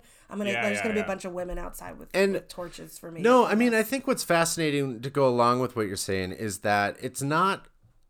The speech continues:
Speaker 3: so simple that some people I feel took away from this
Speaker 1: Yeah.
Speaker 3: movie of,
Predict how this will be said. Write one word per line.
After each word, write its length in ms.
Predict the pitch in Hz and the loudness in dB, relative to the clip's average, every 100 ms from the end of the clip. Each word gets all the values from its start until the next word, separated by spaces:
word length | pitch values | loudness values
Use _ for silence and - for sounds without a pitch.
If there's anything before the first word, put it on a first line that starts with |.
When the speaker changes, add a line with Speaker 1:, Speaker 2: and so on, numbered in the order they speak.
| _ | _
Speaker 3:
so 300 | - - 131 | -4 0 0
simple 640 | - - 131 104 85 55 - | 0 0 -2 -2 -6 -6 -10
that 240 | 120 113 - | -6 -6 -2
some 220 | 135 123 | -2 -2
people 240 | 127 117 | -2 0
I 80 | 113 | 0
feel 280 | 107 117 107 | 0 0 0
took 220 | - 107 | 0 -4
away 180 | 104 104 | 0 0
from 200 | 101 98 | 0 -4
this 160 | 95 101 | -4 -2
Speaker 1:
Yeah. 140 | 104 | -2
Speaker 3:
movie 220 | 92 98 | 0 -2
of, 280 | 90 101 87 | 0 -2 -4